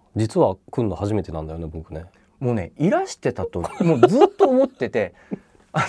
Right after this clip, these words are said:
Speaker 1: の、今回も、
Speaker 2: はいはい。
Speaker 1: なんかすごくフランクに、一応確認で住所をお送りしときますぐらいの、
Speaker 2: <laughs>
Speaker 1: なんかコロナの時いらしてなかったしぐらいの気持ちだったんですけど、
Speaker 2: はいはいはい。
Speaker 1: すいません、初でしたね。
Speaker 2: <laughs>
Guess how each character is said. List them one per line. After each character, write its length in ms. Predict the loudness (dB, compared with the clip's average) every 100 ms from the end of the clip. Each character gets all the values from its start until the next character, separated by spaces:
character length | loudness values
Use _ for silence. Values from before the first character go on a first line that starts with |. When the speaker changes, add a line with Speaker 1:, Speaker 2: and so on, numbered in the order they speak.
| 4
Speaker 1:
の、 100 | 4 0 -6 -6 -2
今 280 | 0 2 4
回 260 | 4 4
も、 220 | 2 0
Speaker 2:
は 80 | 2
い 40 | 6
は 140 | 6
い。 40 |
Speaker 1:
な 60 | 4
ん 40 |
か 100 | 0
す 180 | -4 2
ご 120 | 4 4
く 280 | 2 -2
フ 180 | 0 2
ラ 80 | 2
ン 120 | 2
ク 140 | 0 -2
に、 240 | -2 -2 0
一 340 | 0 4 6
応 140 | 6 4
確 280 | 0 0
認 260 | 2 2 4
で 100 | 4
住 240 | 6 4
所 180 | 4 2
を 180 | 0 -2 2
お 160 | 2 4
送 160 | 2
り 80 | 0
し 80 | 2
と 100 | 2
き 140 | 4
ま 100 | 4
す 80 | 4
ぐ 60 | 2
ら 100 | 0
い 20 |
の、 120 | -2 -12
Speaker 2:
<laughs> 120 | -16 -4
Speaker 1:
な 100 | -4
ん 20 |
か 60 | 0
コ 180 | 2
ロ 120 | 4 4
ナ 160 | 0
の 140 | -2 -2
時 340 | -2 -2 -4 2
い 80 |
ら 140 | 2 2
し 80 | 0
て 80 |
な 100 | 0
か 120 | 0 0
っ 20 |
た 160 | 0
し 120 | 4 6
ぐ 80 |
ら 120 | 6 4
い 60 |
の 60 | 2
気 60 |
持 80 | 2
ち 60 | 4
だ 100 | 6
っ 40 |
た 80 | 6
ん 20 |
で 40 | 4
す 40 |
け 60 | 6
ど、 40 |
Speaker 2:
は 60 | 6
い 40 |
は 120 | 6
い 80 | 4
は 60 | 4
い。 20 |
Speaker 1:
す 80 | 2
い 20 |
ま 80 | 2
せ 80 |
ん、 20 | -2
初 360 | -4 0 2
で 100 | 2
し 80 | 2
た 140 | -4
ね。 180 | 2 4 4 2 4
Speaker 2:
<laughs> 240 | 4 4